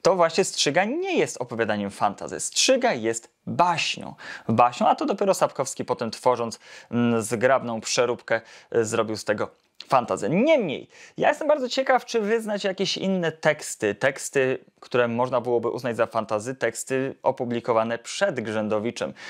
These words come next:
przed właśnie Twierdzą Trzech Studni. Mm, jeżeli tak, piszcie, bo jestem ciekaw. A jeżeli czytaliście samą Twierdzę, to też dajcie znać, czy zgodzilibyście się z tym, że to jest właśnie fantazy,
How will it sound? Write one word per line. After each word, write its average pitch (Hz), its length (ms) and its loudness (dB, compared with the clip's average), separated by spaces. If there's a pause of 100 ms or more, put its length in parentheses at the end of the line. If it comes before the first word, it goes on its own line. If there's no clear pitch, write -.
(140)
przed 123 500 0
właśnie 110 360 2
Twierdzą 110 420 -2
Trzech - 240 -2
Studni. 110 500 -4 (300)
Mm, 123 400 2
jeżeli 127 320 2
tak, - 340 0 (140)
piszcie, - 360 0
bo 147 80 2
jestem 170 220 0
ciekaw. - 300 -2
A - 80 2
jeżeli 127 260 -2
czytaliście 123 460 -4
samą 123 320 0
Twierdzę, 117 420 0 (220)
to 415 120 -6
też 403 180 0
dajcie 170 280 2
znać, 170 240 -4
czy 170 440 2 (160)
zgodzilibyście 151 680 -2
się - 160 -8
z - 100 -10
tym, - 240 -10
że 104 200 2
to 101 160 0
jest 98 360 -2
właśnie 101 320 -4
fantazy, 107 560 0